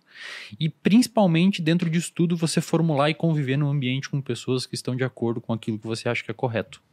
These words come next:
Porque o ambiente modula o seu comportamento pra caramba. Então, você vive no meio de pessoas com uma mentalidade e você é arrastado pra média daquilo.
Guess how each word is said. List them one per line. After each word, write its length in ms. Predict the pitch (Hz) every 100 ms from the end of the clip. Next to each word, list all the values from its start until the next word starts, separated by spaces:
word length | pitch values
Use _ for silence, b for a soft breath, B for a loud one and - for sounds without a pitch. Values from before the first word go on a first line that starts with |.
| _ _ _ -
Porque 160 | 104 113
o 60 |
ambiente 400 | 113 110 120 -
modula 280 | 143 123 123
o 40 |
seu 120 | - 127
comportamento 580 | 131 120 113 113 113
pra 140 | - -
caramba. 380 | 156 131 101 -
Então, 160 | - 101
você 140 | 110
vive 260 | 107 113 113
no 80 |
meio 180 | 110 110
de 60 | 101
pessoas 300 | 104 - 110
com 60 | 120
uma 60 | 113
mentalidade 560 | 120 127 127 113 135
e 40 | 135
você 180 | 139 143
é 20 |
arrastado 400 | 143 - 131 123
pra 160 | -
média 320 | 131 117 120 131
daquilo. 360 | 135 107 95